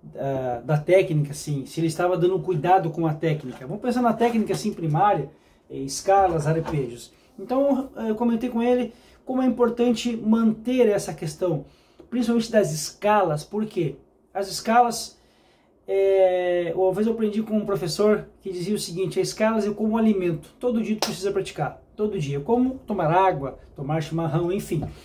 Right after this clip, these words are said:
Isso é muito importante. Então eu comentei com esse aluno como é importante de se ter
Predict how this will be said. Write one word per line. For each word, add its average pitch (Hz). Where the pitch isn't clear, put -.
Isso 220
é 269
muito 262
importante. 226
Então 277
eu 302
comentei 262
com 233
esse 226
aluno 226
como 247
é -
importante 214
de 160
se 226
ter 240